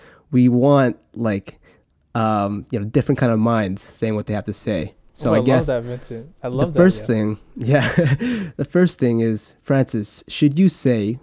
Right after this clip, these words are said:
Speaker 1: what you believe a hundred percent of the time?
Speaker 2: I don't think so.
Speaker 1: Okay.
Speaker 2: Because communication is a thing.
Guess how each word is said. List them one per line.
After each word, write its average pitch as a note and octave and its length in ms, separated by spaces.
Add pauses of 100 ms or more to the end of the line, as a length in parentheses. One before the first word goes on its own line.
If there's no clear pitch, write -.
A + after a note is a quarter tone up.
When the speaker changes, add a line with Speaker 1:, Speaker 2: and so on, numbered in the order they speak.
Speaker 1:
what A2+ 140
you B2 160
believe A#2 720 (100)
a A2 60
hundred A2+ 340
percent A2 220
of G2+ 60
the G2+ 80
time? B1 360 (400)
Speaker 2:
I C#3 80
don't E3+ 260 (100)
think D#3 280
so. F3 440 (680)
Speaker 1:
Okay. G#2+ 200 (180)
Speaker 2:
Because D3 680 (380)
communication C#3+ 920
is C3+ 160
a C3+ 80
thing. C#3 420